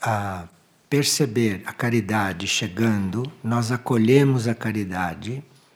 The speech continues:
e vamos usar a caridade, vamos passar a caridade,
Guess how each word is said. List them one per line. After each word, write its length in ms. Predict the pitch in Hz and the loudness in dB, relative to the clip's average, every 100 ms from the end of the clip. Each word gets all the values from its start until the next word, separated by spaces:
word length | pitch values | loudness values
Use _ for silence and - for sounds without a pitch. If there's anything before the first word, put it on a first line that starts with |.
| _ _ - | _ _ -6
e 100 | 123 | -4
vamos 920 | 113 123 151 147 147 151 - - - - | 0 2 4 4 2 0 -4 -8 -10 -12
usar 520 | 131 123 107 156 156 135 | -6 -4 0 2 4 2
a 40 | |
caridade, 960 | - 120 110 92 104 98 85 107 131 - | -2 -2 -2 -2 -4 -4 -6 -6 -6 -8
vamos 260 | 110 113 - | -8 -6 -6
passar 560 | - 107 - 160 156 | -6 -2 0 4 4
a 60 | 135 | 2
caridade, 840 | - 113 104 92 92 87 87 120 | -2 -4 -2 -2 -4 -6 -6 -8